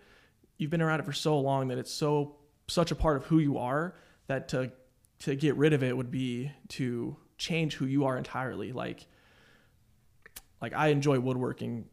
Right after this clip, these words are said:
but it's not who I am. It's a hobby that I do on the side. And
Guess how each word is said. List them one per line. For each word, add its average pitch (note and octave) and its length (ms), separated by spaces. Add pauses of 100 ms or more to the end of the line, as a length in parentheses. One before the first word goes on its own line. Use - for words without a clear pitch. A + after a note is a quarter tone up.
(220)
but A#2+ 160
it's B2+ 140
not C3+ 240
who D3+ 200
I A#2 120
am. A2 260
It's - 140
a C3+ 100
hobby C3+ 400
that C3 140
I B2+ 60
do C3 200
on B2+ 120
the B2 80
side. C3+ 500 (480)
And A#2 360